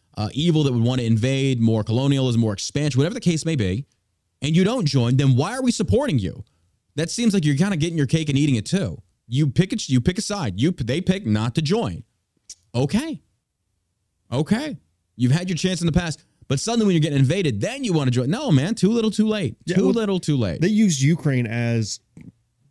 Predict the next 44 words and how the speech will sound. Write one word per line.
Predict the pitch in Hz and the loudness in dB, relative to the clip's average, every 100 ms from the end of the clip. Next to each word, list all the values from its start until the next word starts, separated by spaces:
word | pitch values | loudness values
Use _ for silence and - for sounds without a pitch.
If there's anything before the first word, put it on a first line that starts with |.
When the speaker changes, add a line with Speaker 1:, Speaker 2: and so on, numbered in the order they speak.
| _ 135 | _ 4
Speaker 2:
their | 127 | 4
piggy | 143 151 | 4 2
bank. | 123 101 90 90 | 0 -2 -6 -4
Speaker 1:
Oh, | 98 | -4
for | - | -4
sure. | 87 92 92 | -4 -2 -2
Speaker 2:
Right? | 80 156 196 147 | -2 -4 -4 -8
Speaker 1:
For | 104 | -10
sure. | - 98 101 85 | -4 -2 -2 -4
Speaker 2:
I | 120 | -4
mean, | 123 127 123 117 | 0 2 2 2
l-, | 143 139 | 2 4
l-, | 139 - | 2 0
looking | 127 151 170 | 0 2 2
at | 160 | -2
it | 127 | -2
now, | 139 | 0
you | 151 107 | 0 -2
can | 101 | -2
see | 135 | -2
there's | 117 107 | 0 0
all | 113 123 | 0 0
kinds | 120 117 113 | 0 -2 -2
of | 107 | -2
corruption | 107 117 - 101 | -2 -2 -2 -2
that's | 98 - | -2 -4
going | 101 92 | -4 -2
Speaker 1:
Oh, | 90 | -4
Speaker 2:
on | 90 | -4
Speaker 1:
God, | 110 101 | -4 -4
Speaker 2:
over | 87 | -6
there. | 87 92 - | -10 -14 -12
Speaker 1:
yeah. | 101 | -6
Speaker 2:
Like, | 95 | -6
Speaker 1:
Absolutely. | 95 117 110 | -4 -2 -2
Speaker 2:
it's | 98 127 | -2 -2
not | 127 | -2
just | 123 113 | 0 0
Biden | 104 113 120 113 107 | 0 0 2 2 2
and | 101 | 2
his | 107 | 2
idiot | 107 110 107 101 | 2 2 0 -2
son. | - 120 110 101 104 _ 98 | -2 0 0 -2 -4 _ -8
Speaker 1:
No. | 92 | -8